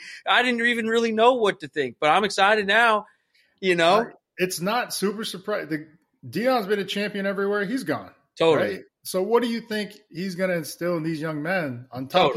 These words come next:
Speaker 2: of the confidence? The
Speaker 1: Totally.
Speaker 2: confidence is there, and that's everything. They
Speaker 1: Dude,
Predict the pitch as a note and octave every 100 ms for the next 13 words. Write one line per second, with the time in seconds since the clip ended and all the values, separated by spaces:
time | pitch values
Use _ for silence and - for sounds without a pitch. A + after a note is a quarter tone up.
0 | C#3+ - F3 A#3+ - A#2+ G2 - - C3+
1 | - A3+ G#3+ D3+ D3+ C3+ A#2+ A2 B2 A#2+
2 | A#2 D3+ E3+ - C#3+ D#3+ C#3 - G#2 G#2
3 | _ - D#3 G4 D4